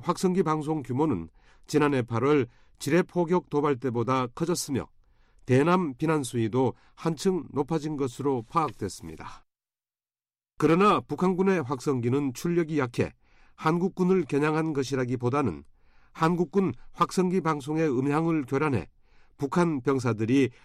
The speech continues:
듣지 못하도록 하기 위한 것으로 분석됐습니다. 국방부 관계자는 북한군 확성기의 출력이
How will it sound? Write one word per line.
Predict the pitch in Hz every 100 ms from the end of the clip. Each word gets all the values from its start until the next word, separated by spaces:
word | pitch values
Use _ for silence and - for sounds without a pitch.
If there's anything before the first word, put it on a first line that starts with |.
| _ -
듣지 | 143 180
못하도록 | 180 160 165 165 165 170 143 151
하기 | 151 135
위한 | 127 120 113
것으로 | 107 - 123 117 101 -
분석됐습니다. | 151 123 - 90 - 82 82 85 - _ - _ _ _ _ _ _ _ _ _ _
국방부 | - 135 165 160 180 175
관계자는 | 156 147 143 156 113 107 - - _ -
북한군 | 143 175 180 180 202 160
확성기의 | - - 160 143 143 131
출력이 | - 160 165 101